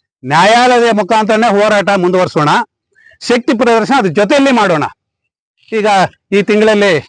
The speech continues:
ಇನ್ನ ತಾರೀಕು ಫಿಕ್ಸ್ ಮಾಡಿಲ್ಲ. ನಮ್ಮ ಫ್ರೀಡಂ ಪಾರ್ಕ್ ಅಲ್ಲಿ ಒಂದು ಬೃಹತ್ ಸಮಾವೇಶ ಒಂದು ಹಮ್ಮಿಕೋಬೇಕು ಅಂತಂದ್ಬಿಟ್ಟು ನಮ್ಮ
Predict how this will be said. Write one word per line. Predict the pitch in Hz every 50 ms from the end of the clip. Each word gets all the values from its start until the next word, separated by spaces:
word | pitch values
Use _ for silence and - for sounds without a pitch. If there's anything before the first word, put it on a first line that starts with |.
| _ _ _ _ _ _ _ _ _ _ _ -
ಇನ್ನ | 196 185 196 196 185 165
ತಾರೀಕು | - - 170 180 180 175 -
ಫಿಕ್ಸ್ | 160 - 180 170 - 196
ಮಾಡಿಲ್ಲ. | 190 190 180 175 160 160 180 208 - _ _ _ _ _ _ - _ _ _ _ _ _ _ -
ನಮ್ಮ | - 175 180 180
ಫ್ರೀಡಂ | 151 - 185 220 233 233 190
ಪಾರ್ಕ್ | 214 196 190 170
ಅಲ್ಲಿ | 196 185 190
ಒಂದು | 185 170 151
ಬೃಹತ್ | 135 160 185 208 214 -
ಸಮಾವೇಶ | - 180 170 185 190 196 185 - 196 165 147 - - _ _ _ _ _ _ _ _ _ _ _ _ _ _ _ _ -
ಒಂದು | 165 160 160 165 160 156 151 143 143
ಹಮ್ಮಿಕೋಬೇಕು | 147 170 180 196 202 185 190 180 -
ಅಂತಂದ್ಬಿಟ್ಟು | 175 151 175 165 156 165 151 185 175
ನಮ್ಮ | 165 160 156 143 135 123